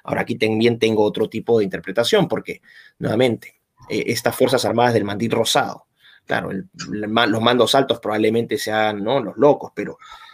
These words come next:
vamos a decir, mandos medios deben estar realmente rumiando una rabia enorme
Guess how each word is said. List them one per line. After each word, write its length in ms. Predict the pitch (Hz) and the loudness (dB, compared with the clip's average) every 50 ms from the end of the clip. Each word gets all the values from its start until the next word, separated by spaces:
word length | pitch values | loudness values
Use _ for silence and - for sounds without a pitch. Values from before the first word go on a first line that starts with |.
| - - | -6 -2
vamos 260 | - 131 135 123 113 | 0 0 2 2 2
a 40 | 110 | 2
decir, 240 | 107 - - 117 110 | 2 2 2 2 4
mandos 420 | 117 127 131 135 131 120 107 95 | 4 4 4 6 4 4 4 4
medios 640 | 113 123 139 131 117 104 104 101 - - - - - _ _ _ _ _ - | 2 4 4 4 4 2 0 -4 -6 -10 -14 -18 -18 _ _ _ _ _ -6
deben 320 | 113 113 139 151 165 156 | 0 2 4 4 4 2
estar 280 | 113 107 - - 120 135 | 0 -4 -4 -4 -4 -2
realmente 400 | 131 113 107 110 117 120 123 139 | -2 -2 -4 -4 -4 -2 -2 -2
rumiando 540 | 135 127 110 107 98 104 107 113 123 127 123 | -2 -2 -4 -6 -6 -4 -4 -4 -2 -2 -4
una 140 | 113 107 98 | -6 -6 -6
rabia 340 | 95 110 113 117 117 104 | -4 -4 -4 -4 -4 -4
enorme 440 | 101 110 135 139 123 107 - - - | -2 0 0 0 0 -2 -8 -18 -20